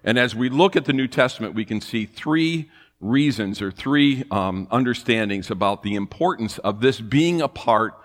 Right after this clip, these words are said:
of a local body of believers. First of all, membership reflects what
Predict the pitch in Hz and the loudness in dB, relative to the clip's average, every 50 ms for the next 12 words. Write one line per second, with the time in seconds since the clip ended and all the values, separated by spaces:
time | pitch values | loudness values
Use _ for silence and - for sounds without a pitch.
0 | - - _ _ _ _ 95 92 98 104 98 101 113 123 117 - 117 101 85 98 | -20 -20 _ _ _ _ -8 -4 -4 -4 0 2 0 0 0 -2 -6 -4 -2 0
1 | 92 95 92 92 92 90 - _ _ _ _ _ _ _ _ _ 92 90 85 78 | 0 0 0 -2 -6 -8 -10 _ _ _ _ _ _ _ _ _ -2 -2 -2 -4
2 | 80 90 87 85 92 90 90 76 69 57 - - - - - _ _ _ _ _ | -8 -10 -6 -4 -4 -6 -6 -6 -12 -14 -16 -18 -20 -20 -20 _ _ _ _ _
3 | _ _ _ _ _ _ _ _ _ _ - - - - 156 170 165 - 131 107 | _ _ _ _ _ _ _ _ _ _ -20 -20 -4 2 2 2 2 2 0 2
4 | 110 107 107 110 110 110 - - - - _ _ _ _ _ _ _ _ 110 120 | 2 4 4 2 0 -4 -10 -20 -20 -20 _ _ _ _ _ _ _ _ 2 2
5 | 151 180 190 175 160 - - 127 120 - - _ _ - 110 120 123 123 - - | 2 2 2 -2 -4 -2 -2 -2 -4 -4 -10 _ _ -4 -2 -2 -2 -2 -4 0
6 | 123 123 127 139 - - - - - - _ _ _ 98 110 117 123 - - - | 2 2 2 2 -2 -8 -14 -16 -18 -20 _ _ _ 0 0 0 0 0 -10 -20
7 | _ | _